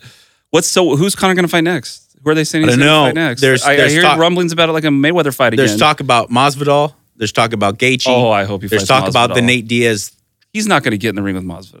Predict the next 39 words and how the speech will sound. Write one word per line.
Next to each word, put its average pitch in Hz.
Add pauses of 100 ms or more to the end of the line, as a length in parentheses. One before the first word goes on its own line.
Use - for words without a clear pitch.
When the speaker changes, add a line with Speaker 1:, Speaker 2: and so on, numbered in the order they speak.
(100)
Speaker 1:
or 104
knock 95
down 87
with 90
Masvidal. 82 (640)
Speaker 2:
Why 107
not? 98 (460)
Speaker 1:
Masvidal's 330
gonna 208
crush -
him. 113 (480)
Speaker 2:
You 302
don't 330
know 190
that. 131 (1400)
Speaker 1:
I, 110 (300)
I -
don't. 98
Speaker 2:
You 156
Speaker 1:
You're -
Speaker 2:
can't, 202
Speaker 1:
right, -
Speaker 2:
you 165
Speaker 1:
but -
Speaker 2:
can't 196
take 175
a 123
guy 123
as, 110
as 98 (400)
devastating 123
as 98
striker 104
as 95
Conor 90
and 85
say 85
that. - (280)
Now, 143